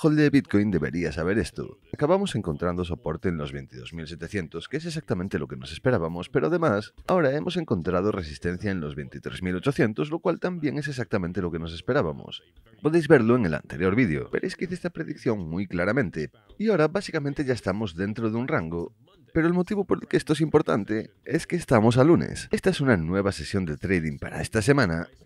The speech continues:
y en estos momentos estamos viendo desarrollos bastante interesantes en el S and P quinientos. Justo al principio de esta semana de trading, vimos cómo este índice creaba una enorme brecha al alza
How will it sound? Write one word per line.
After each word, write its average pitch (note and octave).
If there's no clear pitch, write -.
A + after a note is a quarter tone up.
y F3
en F3+
estos G#3+
momentos F3+
estamos G#3+
viendo A2+
desarrollos F#2
bastante F2+
interesantes G#2+
en G2
el C2
S C#2
and E2
P F#2+
quinientos. F#2
Justo G#3
al G3+
principio C#3+
de G2+
esta -
semana E2+
de F#2+
trading, D#2
vimos E3+
cómo F#2+
este F2+
índice F#2
creaba E2+
una D#2+
enorme D#2
brecha F2+
al -
alza D#2+